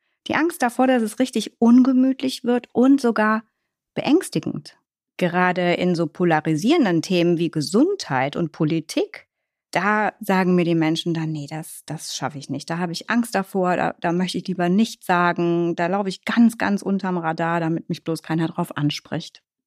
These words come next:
Da sind dann gestandene Menschen, die sich nicht trauen, ihre Meinung zu sagen, sich zu positionieren, zu committen, sich für sich zu entscheiden. Schauen wir mal in die U S A.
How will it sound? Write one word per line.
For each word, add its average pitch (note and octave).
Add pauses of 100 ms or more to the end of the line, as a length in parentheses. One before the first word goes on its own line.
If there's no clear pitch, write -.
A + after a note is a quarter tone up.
(260)
Da F#3
sind A3
dann G#3
gestandene B3
Menschen, A3
die F3
sich F3
nicht A3
trauen, G3
ihre F#3+
Meinung A3
zu D#3+
sagen, D3+ (360)
sich -
zu A3+
positionieren, G3+
zu -
committen, G#3 (340)
sich -
für G3 (480)
sich - (260)
zu -
entscheiden. D#3 (460)
Schauen D4
wir D4+
mal A3+
in F#3+
die F#3
U F3
S E3
A. -